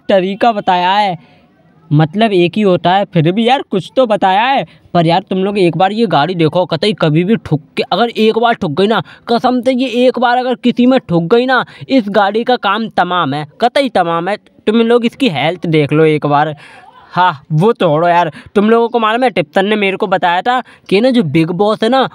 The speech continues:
वो है ना ऑप्टिमस प्राइम का भाई है, मतलब यार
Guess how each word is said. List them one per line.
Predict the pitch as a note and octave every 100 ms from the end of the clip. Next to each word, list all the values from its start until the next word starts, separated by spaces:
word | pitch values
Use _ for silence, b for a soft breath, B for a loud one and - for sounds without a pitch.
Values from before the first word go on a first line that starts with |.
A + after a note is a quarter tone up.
| B
वो | C3+ D#3+ G3+
है | A3
ना | B3
ऑप्टिमस | F3 E3 - A3 A3 A#3 -
प्राइम | G3 F#3 G#3
का | G#3 C4+
भाई | D3 A#2+ B2 D3+ E3+
है, | E3+ A3
मतलब | F#3+ F#3 F#3 C4 G#3+
यार | A3+